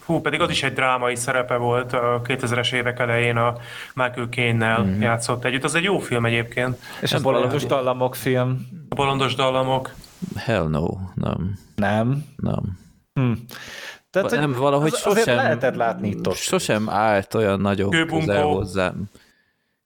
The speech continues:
Speaker 2: Kőbunkót? Ja, várja, lehet, hogy azt is láttam.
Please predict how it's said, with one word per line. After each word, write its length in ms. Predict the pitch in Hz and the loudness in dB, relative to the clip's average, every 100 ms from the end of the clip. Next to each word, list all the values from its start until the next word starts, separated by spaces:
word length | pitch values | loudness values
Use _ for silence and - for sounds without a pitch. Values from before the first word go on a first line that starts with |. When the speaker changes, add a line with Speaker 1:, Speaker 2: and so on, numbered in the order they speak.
| _ - | _ -6
Speaker 2:
Kőbunkót? 840 | - 139 117 98 - - - - | -2 0 0 0 -2 -4 -6 -10
Ja, 560 | - 104 113 131 139 139 | -2 2 2 2 2 2
várja, 340 | 139 95 - 90 | 2 0 0 0
lehet, 260 | 107 - | 0 -2
hogy 80 | - | -4
azt 180 | - - | -4 -4
is 160 | - - | -4 -4
láttam. 600 | - - - 90 95 | -4 -6 -4 -2 -2